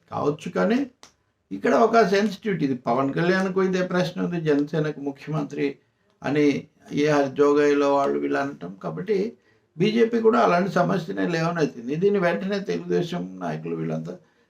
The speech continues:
తీవ్ర స్థాయిలో అటు ధ్వజమెత్తారు. ఏదైనా దాని మీద ఏం రాలేదు. కానీ ఎందుకు రాలేదు, బీజేపీ ఎందుకు తేల్చటం లేదు?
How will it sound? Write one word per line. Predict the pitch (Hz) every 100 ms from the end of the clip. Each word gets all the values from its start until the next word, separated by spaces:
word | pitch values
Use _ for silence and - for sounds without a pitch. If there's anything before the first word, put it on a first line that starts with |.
| _
తీవ్ర | 147 160 170
స్థాయిలో | 160 - 156 160 165
అటు | 147 147 147 - _ _ _ _
ధ్వజమెత్తారు. | 123 - 131 143 143 139 143 135 - _ _ _ _ _ _ _ 170
ఏదైనా | 196 208 214 226
దాని | 196 175
మీద | 170 175
ఏం | 156 151
రాలేదు. | 120 113 113 117 113 110 117 - -
కానీ | 190 240
ఎందుకు | 220 180 190 220 226
రాలేదు, | 165 147 143 135 127 127 _ _ _ _ _ _ _ _ _ _
బీజేపీ | 135 156 170 180 165
ఎందుకు | 160 147 160
తేల్చటం | 151 131 139 139 147 147 135
లేదు? | 131 123 135